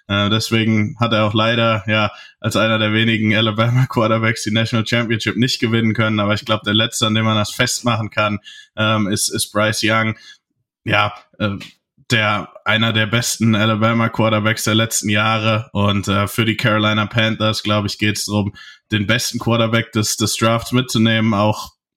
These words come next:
äh, und das, das ist, glaub ich, in, in echt, ist,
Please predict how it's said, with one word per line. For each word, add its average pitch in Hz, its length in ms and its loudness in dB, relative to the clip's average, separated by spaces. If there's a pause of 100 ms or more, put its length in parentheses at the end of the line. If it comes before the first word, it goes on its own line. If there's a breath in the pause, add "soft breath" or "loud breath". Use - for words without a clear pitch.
(200)
äh, 101 240 2
und 104 240 0
das, - 320 -2
das - 180 -2
ist, - 180 0
glaub 113 220 2
ich, - 300 -4
in, 95 400 -2
in 113 160 0
echt, 151 340 -2
ist, - 460 -6